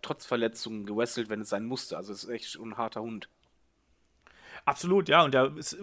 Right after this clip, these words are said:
Speaker 2: ist dann quasi nach dem, nachdem er den Titel an Brock Lesnar weitergegeben hat, wo man natürlich gerade am Abend von WrestleMania neunzehn gar nicht genau wusste, so, okay, kann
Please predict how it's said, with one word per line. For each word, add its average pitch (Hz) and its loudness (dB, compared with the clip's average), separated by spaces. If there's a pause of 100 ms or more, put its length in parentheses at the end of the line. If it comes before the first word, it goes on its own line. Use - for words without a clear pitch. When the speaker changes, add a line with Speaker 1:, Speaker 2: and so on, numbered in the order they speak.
(120)
Speaker 2:
ist - -2
dann 185 2
quasi 180 6 (300)
nach 151 8
dem, 165 4
nachdem 196 0
er 202 6
den 165 -2
Titel 214 2
an 160 2
Brock 151 4
Lesnar 160 4
weitergegeben 139 2
hat, 151 -4
wo 143 -6
man 135 0 (160)
natürlich 160 -2
gerade 143 8
am 135 2
Abend 175 8
von 135 0
WrestleMania 135 0
neunzehn 131 -2
gar 135 0
nicht 131 -4
genau 131 -2
wusste, 151 -4
so, 123 0 (400)
okay, 135 -2
kann 151 0